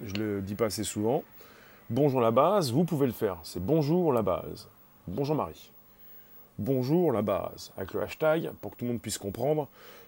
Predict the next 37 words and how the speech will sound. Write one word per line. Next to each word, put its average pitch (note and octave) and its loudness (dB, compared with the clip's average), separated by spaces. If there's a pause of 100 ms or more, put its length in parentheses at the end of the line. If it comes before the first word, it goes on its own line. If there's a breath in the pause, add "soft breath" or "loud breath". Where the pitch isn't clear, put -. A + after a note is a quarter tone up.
(120)
que G2+ -4
le G#2 -2
monde E3+ 6
puisse - -6
comprendre C3 -2
qu'il F3 0
peut B2+ -2
se - -4
retrouver G#2+ -2
sur G2+ -4
l'Apple G#2+ -2
Podcast, A2 -4
le E3 8
Spotify G#2+ -2
et G#3 4
le G3+ 4
SoundCloud B2 0 (320 loud breath)
pour A2 -2
du G#2+ -4
bon D#3 6
son F3+ 4
dans D3 4
vos C#3 4
oreilles. F2 -2 (1300 loud breath)
Merci D#3+ 2
de E3 6
nous D#3+ 6
retrouver D3 2
donc. E3+ 2
Alors, A#2+ 2
euh, G#2 2 (680)
l'authentification D3 4
en C3+ 0
ligne G3 2
certifiée F3 -6
sur A#2+ -2
mobile, C3 2